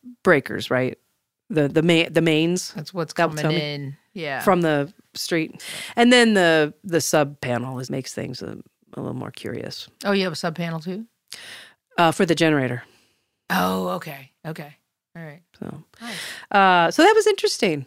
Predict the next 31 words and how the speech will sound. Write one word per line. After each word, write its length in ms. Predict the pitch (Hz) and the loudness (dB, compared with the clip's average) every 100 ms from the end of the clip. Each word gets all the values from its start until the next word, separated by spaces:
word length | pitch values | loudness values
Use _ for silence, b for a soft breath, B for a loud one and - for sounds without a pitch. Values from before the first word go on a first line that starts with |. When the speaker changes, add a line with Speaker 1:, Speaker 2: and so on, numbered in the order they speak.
| - | -4
Speaker 1:
No, 160 | 247 247 | 2 4
it 40 | |
was 120 | 185 | 2
Speaker 2:
Cool. 60 | 254 | 2
Speaker 1:
really 180 | 240 240 | 4 4
interesting. 300 | 226 - 240 | 2 0 0
It 40 | |
was 140 | 185 170 | 2 2
nice 240 | 190 196 | 2 2
to 280 | - 185 175 | 2 2 2
m-, 120 | - - | -4 -10
meet 540 | 185 185 - 190 196 196 | -8 -6 -4 0 0 2
them, 260 | 190 185 | 2 4
and 120 | 180 165 | 2 0
I, 240 | 160 156 - - _ - | 0 -2 -6 -18 _ 4
it 120 | 247 | 8
was 320 | 285 285 277 | 10 8 6
nice 240 | 254 208 - | 4 4 2
to 100 | 185 | -4
kinda 300 | - 190 175 | 0 2 4
have 320 | 165 165 156 | 4 2 4
a 240 | 147 139 | 2 0
one-on-one, 840 | 131 - 185 185 170 170 160 160 156 | -2 0 2 4 4 2 2 2 2
and 220 | 135 131 - | -2 -6 -2
they 480 | 180 170 165 160 160 - - | 2 4 4 0 -2 -8 -6
met 300 | 165 156 - | -2 -2 0
me 280 | 190 190 175 | 2 4 4
and 100 | 151 | 2
I 100 | 147 | 0
met 300 | 147 143 - | 0 -2 0
them. 440 | 214 196 185 185 | 2 4 2 -2